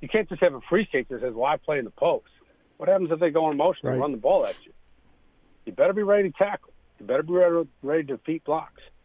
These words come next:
Speaker 1: So in my opinion, the game right now, because there are so many more spread looks, more pre-snap movement that we see, more jet sweep to get defenses to rotate. Why do you think the Rams do all that stuff?
Speaker 2: Right.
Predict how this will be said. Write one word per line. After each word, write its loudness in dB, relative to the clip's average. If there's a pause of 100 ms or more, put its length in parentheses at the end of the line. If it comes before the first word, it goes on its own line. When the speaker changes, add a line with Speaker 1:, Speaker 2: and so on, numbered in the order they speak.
(240)
Speaker 1:
So -2
in -2
my 0
opinion, -2 (340)
the -8
game 2
right 0
now, 0
because 0
there 0
are 2 (100)
so -4
many -6 (600)
more 2 (120)
spread 0
looks, 0 (680)
more 0
pre-snap -2
movement 0 (600)
that -4
we -6
see, -4 (320)
more 2
jet 0 (120)
sweep 0
to -8
get -4
defenses -4
to -4
rotate. 0
Why 0
do -10
you -14
think -10
the -6
Rams -4
do 0
all 2
that -8 (100)
stuff? -16
Speaker 2:
Right. 0